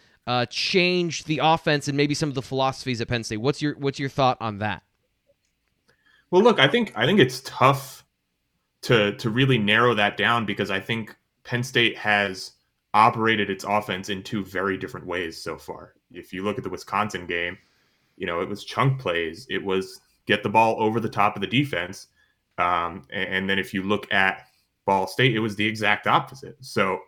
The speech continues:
Speaker 2: as far as Yurcich's influence, I, I guess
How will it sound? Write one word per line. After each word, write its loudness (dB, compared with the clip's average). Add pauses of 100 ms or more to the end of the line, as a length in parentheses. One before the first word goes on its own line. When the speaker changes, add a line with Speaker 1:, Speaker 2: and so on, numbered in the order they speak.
(380)
Speaker 2:
as 0
far 6
as 0
Yurcich's -2
influence, -4
I, -2
I -2
guess -2